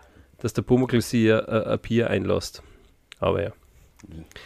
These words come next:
Speaker 2: <laughs>
Speaker 1: Ja, Olli, ähm, in einem Satz. Eine musikalische Achterbahnfahrt,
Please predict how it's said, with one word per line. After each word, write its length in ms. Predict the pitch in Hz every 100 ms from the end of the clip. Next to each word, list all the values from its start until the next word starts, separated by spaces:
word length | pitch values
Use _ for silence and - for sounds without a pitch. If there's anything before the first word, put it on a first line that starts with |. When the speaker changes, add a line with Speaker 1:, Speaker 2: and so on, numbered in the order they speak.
| - - - - - - - _ _ _
Speaker 2:
<laughs> 0 |
Speaker 1:
Ja, 140 | 139 190
Olli, 340 | 202 185 107 - - - -
ähm, 680 | 117 117 117 113 113 110 104 - _ _ _ _ _ -
in 120 | 117
einem 240 | 117 170
Satz. 640 | 160 - 156 - - - - - _ _ _ _ _ _ - - - _ _ _
Eine 180 | - 120
musikalische 800 | 151 165 - - - 190 - -
Achterbahnfahrt, 1080 | 143 - 143 87 87 95 - 92 147 -